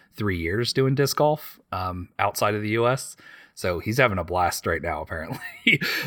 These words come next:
Um, but he, he just seems, um, I mean, he's been around the game forever. So I feel like the amount of stories you could have in around with him would be awesome. Um,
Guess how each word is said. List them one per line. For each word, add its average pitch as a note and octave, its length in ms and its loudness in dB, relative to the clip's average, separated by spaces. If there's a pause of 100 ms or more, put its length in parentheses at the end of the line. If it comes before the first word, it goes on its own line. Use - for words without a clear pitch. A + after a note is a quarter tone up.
(140)
Um, F#2+ 400 2
but A#2+ 240 4
he, C#3 220 0
he D#3+ 160 -2
just D3 260 2
seems, A#2+ 680 0
um, F2+ 400 -2 (140)
I G#2+ 80 2
mean, F#2 160 -2
he's A2+ 200 -4
been G2+ 120 0
around F#2 260 -2
the E2 80 -6
game D#2+ 260 -4
forever. D2+ 520 -8 (140)
So F2 240 -2
I D#2 40 -2
feel D#2+ 220 -4
like D2+ 420 -6 (160)
the F#2+ 320 0
amount E2+ 440 0
of F#2 140 -2
stories F2 720 -2
you F#2 120 -4
could F2+ 160 -2
have E2+ 280 0
in F2 100 -6
around E2+ 580 -8 (180)
with A2 200 -2
him G#2+ 380 -4 (100)
would F#2 160 -8
be F2+ 160 -6
awesome. F#2 540 -4 (540)
Um, E2+ 460 -2